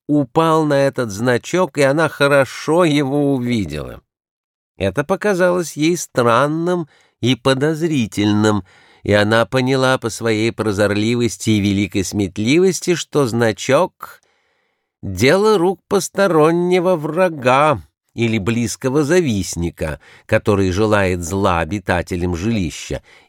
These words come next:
и, чтобы сбить его с толку, Марджана вывела красным на воротах соседей значки такой же формы, как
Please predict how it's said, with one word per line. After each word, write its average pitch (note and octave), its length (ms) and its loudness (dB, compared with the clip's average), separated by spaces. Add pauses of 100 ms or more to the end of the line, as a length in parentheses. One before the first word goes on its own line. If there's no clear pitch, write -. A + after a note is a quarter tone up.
и, G#3+ 160 -2
чтобы E2+ 440 -4
сбить C#2+ 400 -8
его C#2 180 -8
с - 140 -16
толку, G#3+ 500 -4 (320)
Марджана C3 640 2
вывела C#3 480 0
красным C3+ 800 -2
на A2+ 180 0
воротах A#2 480 -2
соседей E3 640 -2
значки C#3 500 -2
такой G3 480 -2
же F#3+ 140 -4
формы, C3+ 540 -4
как - 280 -6